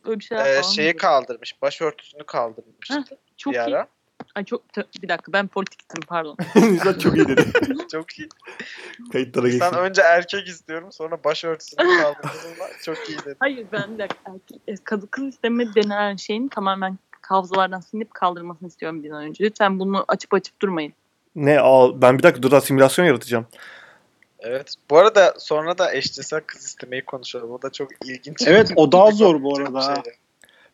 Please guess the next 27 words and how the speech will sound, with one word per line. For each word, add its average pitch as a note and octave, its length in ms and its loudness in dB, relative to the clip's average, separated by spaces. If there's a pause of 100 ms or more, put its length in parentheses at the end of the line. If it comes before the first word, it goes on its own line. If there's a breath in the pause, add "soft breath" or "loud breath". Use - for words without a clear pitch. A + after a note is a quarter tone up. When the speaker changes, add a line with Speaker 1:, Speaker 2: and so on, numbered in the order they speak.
Speaker 3:
Bir F#3 60 0
dakika, D4 200 4
Speaker 1:
Yok D3+ 80 4
Speaker 3:
eşcinsel, A#3 420 2
Speaker 1:
ya. - 160 -4
Speaker 3:
eşcinsel F#3+ 480 0
evliliği F3+ 320 2
Türkiye'de G#3 300 -4
Speaker 1:
Hiç - 20 6
Speaker 3:
yasal F3 300 4
değil D#3 160 4
şu G2+ 80 -6
Speaker 1:
sevmiyorum A#2 220 0
Speaker 3:
anda. A2 120 -6
Speaker 1:
şey. A#2+ 80 -16 (340)
Speaker 3:
Tamam E3+ 260 -4
mı? A#2 140 -8
Speaker 2:
Yasal C#3 300 -10 (120)
değil. C#3+ 400 -10
Speaker 3:
Yani B2+ 160 -4
yasal C#3 260 0
olarak C3+ 200 0
bir - 80 -16
karşılığı C3+ 380 -2
yok. C3 240 -2
Yasal A2+ 280 -8
değil A2+ 260 -8